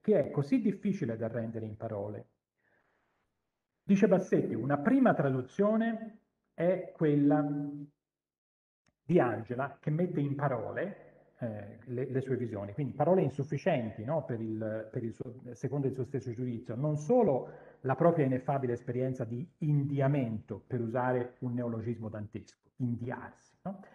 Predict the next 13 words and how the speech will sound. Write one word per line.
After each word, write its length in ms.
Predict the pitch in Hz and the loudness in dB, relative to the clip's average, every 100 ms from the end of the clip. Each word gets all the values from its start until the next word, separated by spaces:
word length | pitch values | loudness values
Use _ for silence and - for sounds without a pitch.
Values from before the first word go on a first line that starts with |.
| - - | -20 -10
Ma 440 | 143 190 226 - - | 4 6 6 4 0
anche 640 | 175 202 226 - 220 196 - | 2 4 4 4 0 2 0
le 140 | 160 | 2
parole 400 | 165 175 156 135 | 4 4 4 4
divine 760 | 196 135 117 117 123 - - _ | 0 0 -4 -6 -10 -14 -20 _
che 100 | 139 | -2
le 120 | 131 | 0
vengono 340 | 127 123 117 113 | 0 0 -2 0
rivolte 640 | 127 170 117 - - - _ - | 4 4 4 -2 -14 -16 _ -2
o 100 | 135 | 0
le 100 | 123 | 2
vengono 340 | 113 110 104 | 0 -2 -6
rivelate. 580 | 104 101 101 - - | -6 -6 -8 -10 -18